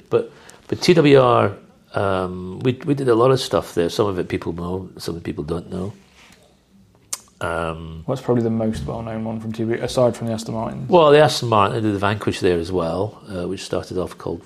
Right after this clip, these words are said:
Speaker 1: Project Vantage, which was actually a different car, but the same theme.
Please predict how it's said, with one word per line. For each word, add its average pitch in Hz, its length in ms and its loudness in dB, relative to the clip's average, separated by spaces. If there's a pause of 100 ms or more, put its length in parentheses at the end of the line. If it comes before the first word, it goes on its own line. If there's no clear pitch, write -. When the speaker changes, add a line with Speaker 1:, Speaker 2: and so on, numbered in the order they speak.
(260)
Speaker 1:
Project - 320 -8
Vantage, 87 540 -12
which - 200 -14
was 87 140 -10
actually - 260 -8
a - 60 -14
different 92 340 -12
car, 85 300 -10
but - 280 -18 (440)
the - 60 -14
same 92 260 -6
theme. 90 420 -10